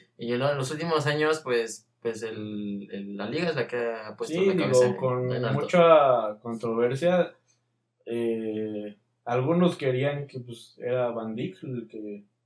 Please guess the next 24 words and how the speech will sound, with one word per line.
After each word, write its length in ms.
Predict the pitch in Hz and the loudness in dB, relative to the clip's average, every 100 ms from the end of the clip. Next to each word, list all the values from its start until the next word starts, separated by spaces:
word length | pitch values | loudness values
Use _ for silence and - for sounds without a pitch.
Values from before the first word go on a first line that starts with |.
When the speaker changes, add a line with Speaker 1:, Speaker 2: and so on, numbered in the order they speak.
| _ | _
Speaker 2:
todo 100 | 135 | -2
el 40 | 131 | 0
mundo 220 | 139 135 | 0 0
decía 420 | 110 107 127 127 | 0 -2 -2 -2
que 340 | 123 110 104 - _ _ | -4 -10 -10 -14 _ _
se 100 | - | -12
lo 80 | 113 | -8
llevó, 340 | 110 120 156 208 | -6 -2 0 2
ya 140 | 156 | 0
se 100 | 135 | 0
había 180 | 131 123 | 0 0
llevado 360 | 123 123 123 123 | 0 0 0 -2
el 100 | 117 | -4
premio 380 | 117 117 120 120 | -8 -8 -8 -8
al 120 | 110 | -10
mejor 240 | 107 117 | -12 -12
jugador 340 | 113 113 110 113 | -10 -6 -6 -6
de 60 | |
Europa, 480 | 110 110 117 113 156 | -8 -8 -8 -8 -10
que 100 | - | -8
lo 200 | 107 107 | -8 -8
da 140 | 104 110 | -6 -6
la 120 | 113 | -8
uefa 440 | 110 113 117 - | -6 -6 -6 -10